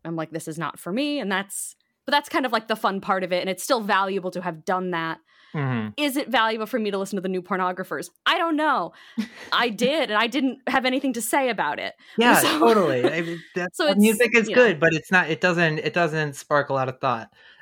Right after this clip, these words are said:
Speaker 2: I, but I,
Speaker 1: Right.
Speaker 2: I am, like, retroactively looking back and realizing, like, yeah, when you said something about being lukewarm on Yo La Tengo, I was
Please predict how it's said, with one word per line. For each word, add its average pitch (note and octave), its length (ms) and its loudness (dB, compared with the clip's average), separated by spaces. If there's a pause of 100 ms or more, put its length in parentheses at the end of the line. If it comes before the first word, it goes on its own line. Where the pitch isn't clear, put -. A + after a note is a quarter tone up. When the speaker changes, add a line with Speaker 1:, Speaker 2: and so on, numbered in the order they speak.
Speaker 2:
I, C#3 220 0
but C#3+ 200 2
I, C#3 80 4
Speaker 1:
Right. C3 220 -2 (100)
Speaker 2:
I C#3+ 200 2
am, D#3+ 280 2
like, C#3+ 340 -2 (160)
retroactively C#3+ 800 0
looking C3+ 280 -6
back C3+ 240 0
and C#3 80 -6
realizing, C3+ 480 -4
like, B2+ 260 -4 (500)
yeah, E3 360 2 (320)
when E3+ 160 2
you E3 100 0
said G3 280 0
something G3+ 320 2
about F3 340 0
being F3 180 0
lukewarm F#3 540 0
on E3+ 140 0
Yo E3+ 120 0
La E3 80 0
Tengo, D3+ 560 0
I G3 120 4
was F#3+ 180 2